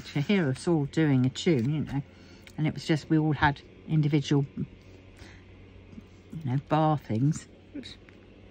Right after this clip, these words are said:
quite fun, you know. The amount of things that we did, it was, I would say, definitely the best school anyone could ever have,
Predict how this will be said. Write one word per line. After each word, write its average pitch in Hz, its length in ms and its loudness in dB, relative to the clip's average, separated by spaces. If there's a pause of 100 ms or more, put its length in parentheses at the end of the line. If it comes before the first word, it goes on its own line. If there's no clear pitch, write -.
(640)
quite - 280 -4
fun, 147 400 0 (540)
you 208 100 -2
know. 160 160 0 (840)
The - 80 -2
amount 208 240 6
of 190 60 -4
things 185 280 4
that - 140 -6
we 185 120 4
did, 160 400 4 (1200)
it - 180 -4
was, 175 420 2
I 170 60 0
would 165 240 0
say, 165 380 0
definitely 151 500 0 (480)
the 160 100 -2
best - 320 -6
school 143 400 -2 (1120)
anyone 147 380 4
could 143 180 -4
ever 143 180 0
have, 135 380 0